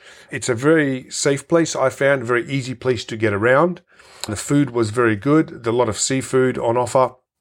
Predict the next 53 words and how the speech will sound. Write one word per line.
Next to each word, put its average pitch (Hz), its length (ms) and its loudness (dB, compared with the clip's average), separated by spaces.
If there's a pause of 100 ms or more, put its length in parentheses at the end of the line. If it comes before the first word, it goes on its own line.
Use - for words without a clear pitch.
(320)
Many 123 180 2
restaurants 113 460 -2
to - 100 -20
choose 135 300 -6
from. 135 280 0 (360)
Nothing 170 300 0
ultra 131 340 0
high 117 220 2
end, 127 260 -2
but 117 140 -4
certainly 117 360 -2
very, 107 240 -2
very 101 220 -4
good 104 180 -10
quality, 131 380 0
I 120 100 2
felt. 123 380 0 (340)
And 156 140 2
I 160 60 4
did 180 140 4
enjoy 160 340 4
it. 101 80 -2
It 101 60 -4
was 110 140 -4
a 117 60 -6
bit 131 140 -2
of 120 80 2
R 117 260 2
and 107 100 -4
R 110 180 0
for 113 120 -14
me 110 140 -6
after 104 320 -4
Antarctica. 120 680 -2 (420)
But 139 180 2
as 151 140 0
I 147 40 0
said, 123 200 0
I 110 140 0
won't 123 300 2
be 120 80 -2
running 113 280 0
a 98 60 -4
future 110 320 -6
workshop 104 500 -4
to 101 400 -10
Easter 113 300 -8
Island 101 280 -2
at 104 80 -14
this 107 100 -12
point 107 260 -8
in 98 80 -12
time. 117 360 -2